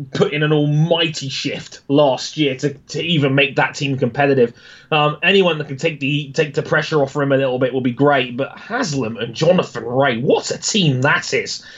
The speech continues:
Um, one of the best domestic superbike riders in the world and the reigning world champion. Um, not a,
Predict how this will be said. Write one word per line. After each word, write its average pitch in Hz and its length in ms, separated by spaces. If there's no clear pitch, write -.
Um, 165 340
one 180 140
of 170 60
the 156 80
best - 300
domestic 175 420
superbike 156 400
riders 151 320
in 139 80
the 139 80
world 151 440
and 156 320
the 147 120
reigning 135 560
world 110 340
champion. 95 640
Um, 131 480
not 170 240
a, 135 160